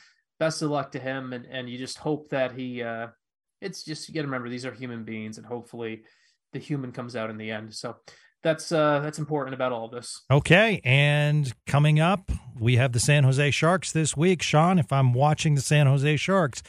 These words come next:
Speaker 2: is there any players that you have interest in?
Speaker 1: Well, of course. I mean, there's always, we've ta-, we've talked about Erik Karlsson. He's always the Erik Karlsson show.
Speaker 2: <laughs>
Speaker 1: But, um, the,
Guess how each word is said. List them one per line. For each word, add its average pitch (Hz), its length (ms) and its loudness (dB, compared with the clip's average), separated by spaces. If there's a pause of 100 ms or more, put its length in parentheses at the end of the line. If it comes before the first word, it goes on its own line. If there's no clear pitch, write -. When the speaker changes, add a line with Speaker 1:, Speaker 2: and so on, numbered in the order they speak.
(300)
Speaker 2:
is 110 140 0
there 120 220 2
any 143 220 6
players 156 520 2
that 120 160 -2
you 120 120 -6
have 131 180 -2
interest 143 420 0
in? 90 220 -6 (1500)
Speaker 1:
Well, 269 140 0
of 175 180 -2
course. - 260 -2
I - 20 -8
mean, 147 360 -2
there's 151 220 -2
always, 175 480 0
we've 131 120 -10
ta-, 180 120 -4
we've 147 180 -2
talked 180 260 0
about 139 200 -4
Erik 135 220 -4
Karlsson. 156 460 0
He's 120 160 -10
always 143 280 6
the 131 160 2
Erik 127 200 -2
Karlsson 135 440 -4
show. 120 280 -6
Speaker 2:
<laughs> 113 80 -12
Speaker 1:
But, 131 200 -4 (120)
um, 127 440 0 (720)
the, 151 840 0